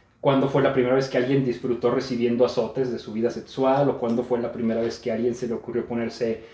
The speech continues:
un ornamento como máscara para tener una actividad, eh, que no tiene que ser completamente sexual, pero sí erótica,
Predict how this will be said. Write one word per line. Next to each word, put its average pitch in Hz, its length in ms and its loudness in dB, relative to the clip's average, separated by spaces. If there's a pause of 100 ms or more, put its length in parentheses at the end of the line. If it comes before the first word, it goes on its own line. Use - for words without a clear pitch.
(160)
un 120 160 0
ornamento 120 560 0
como 120 160 -2
máscara 113 480 0
para 113 180 -4
tener 110 240 -2
una 117 120 0
actividad, 110 680 -4
eh, 107 400 -8
que 131 80 -2
no 147 200 2
tiene 156 280 0
que 123 100 -2
ser 127 360 2
completamente 117 680 -2
sexual, 123 460 -2
pero 120 140 4
sí 117 220 2
erótica, 117 580 -2